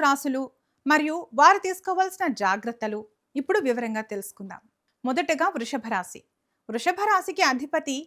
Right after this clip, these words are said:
శుక్రుడు. జ్యోతిష శాస్త్రం ప్రకారం శుక్రుడు మరియు కుజుడు పరస్పరం విరోధులుగా పరిగణించబడతారు. ఎరుపు రంగు శుక్రుడికి సంబంధించిన ఈ రాశి వారికి అశుభ ఫలితాలను ఇస్తుంది.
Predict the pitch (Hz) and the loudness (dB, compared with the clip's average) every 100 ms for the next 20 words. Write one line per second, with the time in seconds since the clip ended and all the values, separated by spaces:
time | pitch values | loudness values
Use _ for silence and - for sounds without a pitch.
0 | - 254 - 269 214 - _ _ _ 190 | -12 -14 -6 -4 -4 -8 _ _ _ -8
1 | 208 240 269 269 254 240 - 233 226 220 | -6 -4 -6 -2 0 -2 -2 -4 -4 2
2 | 233 294 480 _ _ - 240 - 285 302 | 4 2 0 _ _ -8 -8 -2 0 2
3 | 440 359 302 277 - 240 277 403 277 233 | 4 2 0 -2 -4 -2 0 2 4 4
4 | 269 285 294 349 247 262 285 285 302 330 | 2 2 2 2 2 2 0 0 0 2
5 | 254 254 277 262 233 208 202 190 185 _ | 2 4 0 -2 -2 -4 -4 -8 -8 _
6 | _ _ - 247 349 415 403 277 240 415 | _ _ -4 0 2 4 4 2 0 -4
7 | 480 - 294 254 403 427 427 381 330 320 | -6 -6 -6 0 2 2 0 -2 -2 0
8 | 311 311 311 311 - 277 349 311 339 381 | 0 -2 0 -2 0 0 4 4 2 0
9 | 311 247 247 349 494 - - 240 415 370 | 2 0 -2 -4 -6 -6 0 0 2 -2
10 | 381 339 294 285 262 359 269 - 180 | 0 -2 0 2 2 -2 -6 -10 -16